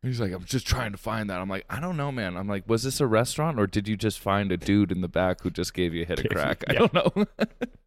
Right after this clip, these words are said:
Speaker 2: What did he, did he answer?
Speaker 1: Uh, no. The
Speaker 2: No.
Speaker 1: vote's still out.
Speaker 2: Okay. You gotta get him on, right?
Speaker 1: <laughs> I know.
Speaker 2: Okay.
Speaker 1: Yeah, we'll do a specialty mezcal ta-, or, uh, absinthe.
Speaker 2: Uh, so Jonathan, I'll bleep that out too,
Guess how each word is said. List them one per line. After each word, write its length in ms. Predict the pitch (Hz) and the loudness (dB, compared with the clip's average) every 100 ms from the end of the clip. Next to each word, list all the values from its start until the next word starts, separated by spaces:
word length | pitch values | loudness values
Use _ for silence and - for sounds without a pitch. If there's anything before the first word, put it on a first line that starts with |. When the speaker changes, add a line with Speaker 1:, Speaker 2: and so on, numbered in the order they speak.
| - - - 131 120 | -20 -12 -8 -6 -6
Speaker 2:
What 120 | 110 113 | 0 2
did 220 | 110 104 | 2 0
he, 40 | - | 0
did 120 | 110 | 2
he 140 | 101 | 4
answer? 340 | 104 113 156 240 - | 2 4 4 2 0
Speaker 1:
Uh, 280 | 147 143 135 - 113 | 4 6 6 0 -2
no. 360 | 123 120 82 - 107 113 104 - | 0 2 0 -6 -12 -10 -8 4
The 80 | |
Speaker 2:
No. 240 | 127 113 82 | 6 6 6
Speaker 1:
vote's 260 | 123 110 - | 2 2 -4
still 240 | - 117 | 0 2
out. 280 | 101 95 - | 4 2 4
Speaker 2:
Okay. 400 | 113 233 - - | 4 4 2 -2
You 140 | - 113 | 0 2
gotta 240 | 139 180 | 4 4
get 160 | 131 98 | 2 0
him 100 | 87 | 0
on, 260 | 98 117 85 | 0 -2 -2
right? 240 | 92 113 | -2 0
Speaker 1:
<laughs> 20 | 156 | 2
I 80 | |
know. 280 | 110 110 101 - - | 2 2 0 -2 -6
Speaker 2:
Okay. 340 | 113 113 85 76 - _ _ - - | -2 0 0 -2 -12 _ _ -20 -6
Speaker 1:
Yeah, 180 | 101 92 | -2 0
we'll 140 | 87 | -2
do 160 | 95 101 | -2 -2
a 40 | |
specialty 560 | 90 - 95 - 87 95 | -2 -2 -2 -2 -8 -8
mezcal 440 | 87 87 - 82 | -6 -6 -6 -8
ta-, 240 | 78 80 - | -6 -6 -6
or, 240 | - 87 80 | -4 -2 -2
uh, 260 | 82 78 87 - | -2 -4 -6 -12
absinthe. 640 | - 92 - 87 90 - - - | -6 -4 -4 -6 -8 -14 -20 -6
Speaker 2:
Uh, 60 | 113 | 0
so 240 | - 117 113 | 4 4 2
Jonathan, 640 | 107 123 123 117 107 98 - - | 2 2 2 0 2 2 -2 -8
I'll 100 | - | -4
bleep 180 | 92 | -4
that 180 | - 87 | -2 -2
out 240 | 87 82 - | -2 -4 -6
too, 240 | - 95 | 0 0